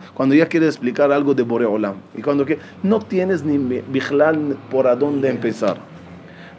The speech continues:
<clears throat> Let, machshava, tefisa bach kelal. No existe una mahashava, una mente que te capte. Es decir, si una persona cree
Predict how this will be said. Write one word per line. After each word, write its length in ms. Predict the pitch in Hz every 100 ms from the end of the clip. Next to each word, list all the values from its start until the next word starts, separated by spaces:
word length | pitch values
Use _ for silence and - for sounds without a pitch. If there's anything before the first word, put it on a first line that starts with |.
| - -
<clears throat> 480 | - 117 - - -
Let, 600 | 127 143 165 180 - - - - - - - -
machshava, 840 | 120 117 107 - - 107 98 95 147 - - - - - -
tefisa 720 | 170 156 - 160 - - 208
bach 460 | 131 160 160 - - - -
kelal. 440 | 135 123 101 80 - _ - - -
No 280 | - 165 175
existe 580 | 180 - - 170 151 -
una 240 | 147 151
mahashava, 840 | 147 135 - 123 - 101 95 120 175 _
una 260 | 185 165 131
mente 560 | 127 120 110 110 175 262 - _ _
que 120 | - 123
te 160 | 120
capte. 380 | 120 107 - - - _ _ _ _ _ - _ _ _ _ - _ - - - - -
Es 140 | 117
decir, 400 | 104 - 104 127 - _ _ _ _ _ _ _ _
si 160 | - 127
una 180 | 165 170
persona 360 | 135 135 135
cree 420 | 123 127 110 92